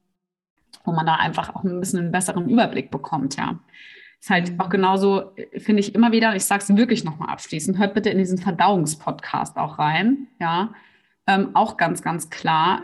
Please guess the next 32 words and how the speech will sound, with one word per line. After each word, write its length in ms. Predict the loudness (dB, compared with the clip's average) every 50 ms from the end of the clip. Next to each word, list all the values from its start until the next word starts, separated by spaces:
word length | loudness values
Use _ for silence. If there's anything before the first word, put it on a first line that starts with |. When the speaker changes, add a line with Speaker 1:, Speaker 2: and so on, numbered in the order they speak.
| -6 -6 -4
Speaker 1:
ähm, 200 | -2 -2 -2 -2
dass 260 | -2 -4 -4 -6 -10 _
ich 320 | -12 -6 -4 -4 -2 0 0
natürlich 420 | -2 0 2 4 4 4 4 2
dann 200 | 0 -2 -2 -2
abends 340 | 0 0 0 0 0 -4 -4
immer 160 | -4 -4 -4
voll 340 | -4 -2 0 0 2 2 2
bin 240 | 2 0 0 2 0
wie 100 | 0 -2
so 80 | 0 -2
ein 180 | -2 0 2
Wanz, 440 | 2 2 4 4 4 2 2 0 0
ja, 220 | 0 0 0 0
und 160 | 0 -2 -2 0
mein 220 | 0 0 0 0
Bauch 300 | 2 2 2 2 2 0
halt 160 | -2 -2 -2
irgendwie, 640 | -4 -4 -2 -2 -2 -2 -2 -4 -4 -2 0 0 0
äh, 300 | 0 -2 -2 -4 -4 -4
zieht 480 | -2 -2 0 2 4 4 4 4 2 0
und 180 | -2 -2 -2 -2
zwickt 380 | 0 0 2 2 0 0 -4
und 120 | -6 -4 -4
zwackt 400 | -2 0 2 0 0 0 -4 -6
und 140 | -6 -4
ich 120 | -6 -6 -6
das 160 | -6 -6 -2
teilweise 420 | 0 0 0 2 0 -2 -2 -4
so 120 | -4 -4 -4
schlimm 300 | -4 -2 -2 -2 0 -2
hatte, 320 | -2 -2 0 0 -2 -2